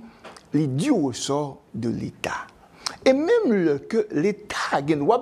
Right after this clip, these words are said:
en particulier, l'État a un droit dans le cadre de Sam de Cabrelo, ah, et, ah, et, ah, et Sam de Cabrelo, ah, et, ah, approche en public-privé, ah, t'as un droit son particulier,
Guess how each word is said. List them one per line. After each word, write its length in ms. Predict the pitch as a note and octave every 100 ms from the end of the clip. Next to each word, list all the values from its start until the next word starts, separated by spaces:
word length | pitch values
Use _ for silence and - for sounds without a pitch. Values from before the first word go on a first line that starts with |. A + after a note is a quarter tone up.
| A#3+
en 140 | E3+
particulier, 840 | - D3+ - C#3 C#3+ B2 B2+ B2 - - - - - - -
l'État 320 | E3 G3 -
a 40 |
un 140 | - F3+
droit 480 | A#2+ A#2+ C#3 D3 B2
dans 120 | B2
le 40 |
cadre 300 | A#2+ D3+ D3
de 40 | C#3
Sam 200 | B2 A#2+
de 80 |
Cabrelo, 720 | A#2+ G#2+ A2+ A#2 B2 C#3+ C#3+ A2+
ah, 120 | G#2 -
et, 240 | A2+ F2+ G2+
ah, 380 | - - - -
et, 260 | - A2 G#2+
ah, 120 | A2 - - - - -
et 160 | A#2
Sam 220 | A2 B2
de 60 | B2+
Cabrelo, 720 | A2 G2+ A#2 B2 C3+ B2+ G2+
ah, 40 | -
et, 220 | G#2+ F#2
ah, 260 | D2+ A#1+ - -
approche 480 | A#2 - B2 C3 -
en 100 | G2+
public-privé, 840 | - D#3 B2+ B2 G#2 C3 A2+ A#2
ah, 160 | B2+ - - - - - -
t'as 100 | F3+
un 140 | E3
droit 260 | D3+ F3 E4
son 180 | - F3
particulier, 760 | D3 - C3+ B2+ C#3 A3+ D#4